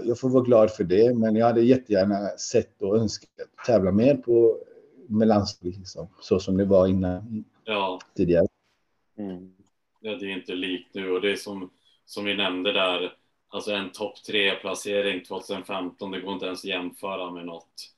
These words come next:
Speaker 2: eh, längre
Speaker 3: Nej.
Speaker 2: den här splitten som har skett.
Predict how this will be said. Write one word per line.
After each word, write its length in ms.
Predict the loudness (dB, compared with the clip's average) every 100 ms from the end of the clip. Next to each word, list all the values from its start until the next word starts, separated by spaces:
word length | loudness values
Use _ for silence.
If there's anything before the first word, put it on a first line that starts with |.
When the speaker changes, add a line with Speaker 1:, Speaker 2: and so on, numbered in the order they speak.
| _ _ _ _ _
Speaker 2:
eh, 280 | -8 -4 -2
längre 440 | -2 -2 -2 -4 -4 -6
Speaker 3:
Nej. 120 | -12 -8
Speaker 2:
den 120 | -8
här 160 | -8
splitten 680 | -10 -12 -12 -12 -14 -16 -16 -18
som 220 | -16 -12
har 160 | -12
skett. 300 | -10 -12 -12